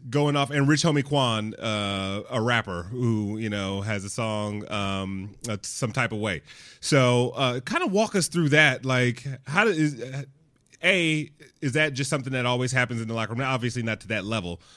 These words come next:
but, uh, just walk us through that moment, the, the, the, the ambiance in that room, and, like, how to just kinda turn into, like, a, a, a really awesome party that's gotten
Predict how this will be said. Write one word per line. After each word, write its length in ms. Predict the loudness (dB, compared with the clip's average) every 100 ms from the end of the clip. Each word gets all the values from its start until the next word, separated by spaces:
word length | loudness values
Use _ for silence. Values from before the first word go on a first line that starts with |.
| _
but, 380 | 0 4 4 2
uh, 160 | -2 -4
just 240 | -4 -6 -4
walk 180 | -4
us 100 | -4
through 80 | -4
that 120 | -2 0
moment, 340 | 0 0 -2
the, 120 | -4
the, 360 | -2 -4 -4 -6 -8
the, 240 | -6 -6
the 180 | -6 -10 -4
ambiance 540 | 0 0 2 0 -2
in 80 | -4
that 120 | -4
room, 280 | 0 0 2
and, 100 | 0
like, 160 | -2 -2
how 120 | -4
to 100 | -4
just 220 | -6 -8
kinda 200 | -8 -8
turn 200 | -4 -4
into, 260 | -4 -4 -4
like, 180 | -2 -4
a, 120 | -8 -8
a, 200 | -10 -10 -12 _ -12
a 220 | -8 -6
really 340 | -2 0 0
awesome 340 | -2 -2 -4 -4
party 300 | -2 -2 -2
that's 260 | -6 -8
gotten 500 | -8 -6 -4 -6 -8